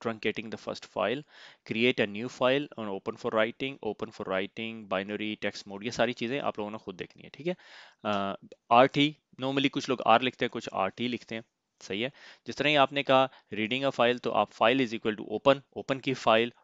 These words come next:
for the line that behaves like a loop, फाइल को रीड करना जो सा है लूप की तरह। तभी आपको याद आ रहा है for line in file is equal to क्या था, for I is equal to,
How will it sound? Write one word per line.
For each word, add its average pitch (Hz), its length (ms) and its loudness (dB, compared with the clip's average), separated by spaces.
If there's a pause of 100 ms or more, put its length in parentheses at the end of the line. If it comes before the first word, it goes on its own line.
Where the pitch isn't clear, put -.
(120)
for 123 60 0
the 107 140 0
line 110 380 4
that 98 160 -6
behaves 123 320 0
like 117 180 4
a 107 100 -2
loop, - 380 -14 (140)
फाइल 110 240 4
को 123 100 -6
रीड 117 200 -2
करना 131 280 4
जो 127 160 -6
सा 151 120 0
है 165 40 2
लूप 120 220 -2
की - 140 -4
तरह। - 300 -8
तभी 123 240 2
आपको 117 220 4
याद 131 240 8
आ 143 60 12
रहा 170 100 10
है 175 60 2
for 160 200 0
line 127 440 6
in 131 200 -6
file 123 340 2
is 127 120 -2
equal 139 260 2
to 156 100 6 (680)
क्या 135 280 10
था, 175 200 6 (280)
for 135 140 4
I 123 120 12 (120)
is 131 140 -2
equal 117 280 2
to, 113 100 0